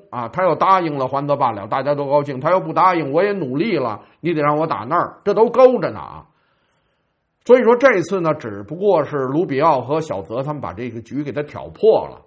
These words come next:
给他破坏了而已，缓解了这次危机。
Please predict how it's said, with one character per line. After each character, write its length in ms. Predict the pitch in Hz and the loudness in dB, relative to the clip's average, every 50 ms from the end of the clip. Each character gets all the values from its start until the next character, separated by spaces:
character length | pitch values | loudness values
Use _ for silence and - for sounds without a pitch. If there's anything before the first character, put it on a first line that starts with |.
| _ _ | _ _
给 100 | - 78 | -20 -18
他 80 | - 110 | -18 -18
破 320 | - - - 185 135 113 | -8 -4 -2 0 0 0
坏 280 | - - 214 180 127 90 | 0 0 0 0 0 -2
了 120 | 85 78 | -6 -12
而 220 | 73 82 95 101 | -14 -14 -14 -14
已， 180 | 95 87 78 73 | -14 -14 -14 -16
缓 440 | - - - 120 127 117 160 220 208 | -16 -12 -8 -6 -6 -6 -6 -8 -8
解 180 | 156 110 80 | -8 -8 -10
了 100 | 76 82 | -10 -12
这 160 | 85 107 104 82 | -14 -12 -14 -14
次 160 | - - 85 | -14 -18 -18
危 220 | 73 80 90 85 | -18 -18 -20 -20
机。 280 | 80 80 85 80 78 | -20 -20 -20 -20 -20